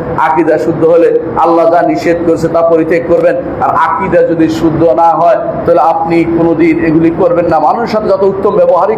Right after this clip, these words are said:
করেন না কেন, সেগুলি আল্লাহর দরবারে কোনো মূল্য নেই। আল্লাহর দরবারে সেটা কোনো সামান্যতম মূল্য থাকবে না।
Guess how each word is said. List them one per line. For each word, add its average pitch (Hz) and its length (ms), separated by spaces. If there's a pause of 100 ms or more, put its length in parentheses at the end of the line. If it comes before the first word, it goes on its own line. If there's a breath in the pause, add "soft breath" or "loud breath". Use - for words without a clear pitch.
করেন 147 180
না 139 140
কেন, 143 140 (380)
সেগুলি 165 240
আল্লাহর 160 460
দরবারে 151 300
কোনো 147 280
মূল্য 151 380
নেই। 156 200 (400)
আল্লাহর 160 340
দরবারে 156 480
সেটা 147 540
কোনো 160 300
সামান্যতম 160 600
মূল্য 147 260
থাকবে 147 280
না। 139 220